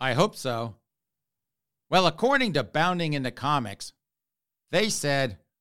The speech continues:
the dwarfs and little people community. So dwarf is safe.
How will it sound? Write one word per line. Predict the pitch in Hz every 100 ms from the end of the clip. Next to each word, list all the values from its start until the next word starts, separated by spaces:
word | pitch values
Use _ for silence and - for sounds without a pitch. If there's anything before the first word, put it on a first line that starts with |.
| _
the | 135
dwarfs | 113 123 175 208 180 - _
and | 156 156
little | 147 151
people | - 139 135 123
community. | 113 117 147 131 98 - _ _ _ _ _ _ _
So | - 143
dwarf | 113 131 208 214 135
is | 113
safe. | - 185 -